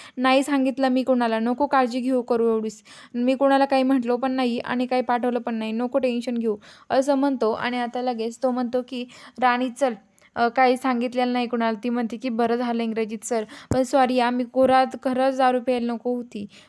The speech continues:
माझ्याकडून चूक झाली आहे." तेवढ्यात तिथे तो माणूस येतो आणि म्हणतो की, "काय झालं? तुम्हाला कुठे बाहेर फिरायला जायचं आहे काय? काही पाहिजे आहे तुम्हाला?" तर इंद्र ते म्हणतात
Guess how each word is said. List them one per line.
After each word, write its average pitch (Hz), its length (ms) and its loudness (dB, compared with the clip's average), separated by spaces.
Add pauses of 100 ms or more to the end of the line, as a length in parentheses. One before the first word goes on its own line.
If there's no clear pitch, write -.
(100)
माझ्याकडून 262 500 0
चूक 254 260 -6
झाली 240 280 -4
आहे." 196 140 -8 (320)
तेवढ्यात 262 300 2
तिथे 262 240 0
तो 269 60 0
माणूस 247 320 -2
येतो 233 180 -4
आणि 233 120 -2
म्हणतो 240 240 -2
की, 269 140 -4
"काय 254 200 2
झालं? 240 320 -2 (340)
तुम्हाला 302 240 2
कुठे 302 240 0
बाहेर 269 340 2
फिरायला 277 220 2
जायचं 254 280 -2
आहे 262 80 -2
काय? 240 200 -4
काही 254 220 0
पाहिजे 247 300 0
आहे 269 140 -2
तुम्हाला?" 233 340 -2 (360)
तर 269 80 2
इंद्र 269 360 2
ते 269 80 2
म्हणतात 254 320 0